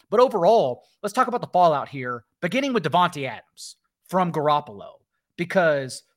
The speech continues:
right now, Adams is being drafted as the overall wide receiver seven within the first ten picks of the Underdog Big Board draft. What are your thoughts on if Adams can hold on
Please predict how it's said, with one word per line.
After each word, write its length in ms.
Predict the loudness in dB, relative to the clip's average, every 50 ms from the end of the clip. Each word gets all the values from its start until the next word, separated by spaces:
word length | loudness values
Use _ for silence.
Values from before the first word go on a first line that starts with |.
| _ _
right 240 | 2 2 2 2 0
now, 420 | 0 0 2 0 -2 -4 -8 -8 _
Adams 280 | -2 -2 -2 -2 -4 -10
is 60 | -8
being 180 | -10 -8 -8 -6
drafted 360 | -2 -2 -2 0 -2 -4 -8
as 60 | -8
the 100 | -6 -6
overall 320 | -6 -4 -2 0 -2 0 0
wide 220 | -2 -2 -2 -4
receiver 280 | -10 -12 -12 -12 -10 -10
seven 400 | -8 -8 -8 -6 -8 -12 -14 -16 _ _ _ _ _
within 260 | -6 -4 -2 -2 -2
the 80 | -2 -2
first 260 | -2 -2 -4 -4 -6
ten 200 | -6 -6 -6 -6
picks 480 | -4 -4 -4 -4 -4 -10 -12 -12 -12 -14 _ _ _
of 160 | -4 -4 -4 -4
the 160 | -10 -6 -4
Underdog 560 | -4 -2 -2 -2 2 2 2 2 2 0 -4 _ _ -12 -8
Big 240 | -8 -8 -8 -8
Board 220 | -8 -8 -8 -8 -8
draft. 500 | -10 -10 -10 -10 -10 -12 -18 _ _ _ _ _ -20 _
What 140 | -4 -4 -2
are 40 | 0
your 120 | -2 -2
thoughts 360 | 0 2 0 0 0 0 -2
on 460 | -2 0 0 -2 -2 -4 -6 -6 -10 -12 _ _ _ _ _ _ _ _ 0
if 160 | 0 0 0 -4 -4
Adams 640 | 2 2 2 4 2 0 -4 -6 -8 -10 -12 -14 -14 _ _ _ _
can 140 | -4 -4 -2
hold 300 | 0 2 2 2 4 2
on 460 | 2 0 0 -2 -4 -4 -6 -10 -14